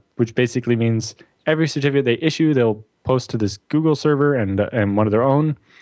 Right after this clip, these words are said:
And, uh, it's an unalterable log showing every certificate they issued, and it's basically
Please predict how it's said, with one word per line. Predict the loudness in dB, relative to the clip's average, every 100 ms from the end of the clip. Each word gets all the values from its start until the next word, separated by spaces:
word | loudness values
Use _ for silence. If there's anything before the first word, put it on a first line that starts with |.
| -20 _ -4
And, | 0 0 0 0
uh, | 0 0
it's | -4 -6
an | -2
unalterable | 0 0 0 -2 0 0
log | 2 2 0
showing | 0 -2 0
every | 0 0
certificate | -2 -4 -2 -2
they | -2 -2
issued, | -2 0 -2 -4 _ _ -4
and | 0
it's | 0
basically | 0 -2 -4 -2 -2